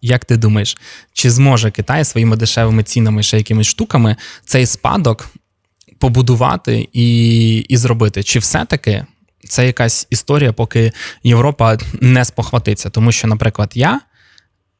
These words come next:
за однакові автомобілі, але китайський, європейський, я переплатив би п'ять тисяч євро, але взяв би європейський.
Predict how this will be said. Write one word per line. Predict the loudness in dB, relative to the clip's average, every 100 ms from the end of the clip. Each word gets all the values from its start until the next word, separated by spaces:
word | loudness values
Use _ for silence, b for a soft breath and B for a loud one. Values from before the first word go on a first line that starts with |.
| -2
за | 0 2 0 -4 _ _
однакові | -2 0 -2 -2 -2
автомобілі, | 0 0 0 2 0 -2
але | -2 -2
китайський, | -2 -2 -2 -2 -2
європейський, | -2 -2 -2 -4 -8 -10 _
я | -2 -2
переплатив | 0 -2 -2 -2 -2
би | -2
п'ять | -4 -4 -4
тисяч | -6 -8 -2
євро, | 0 2
але | 0
взяв | 0 -2
би | -2
європейський. | -4 -6 -10 -14 -16 -20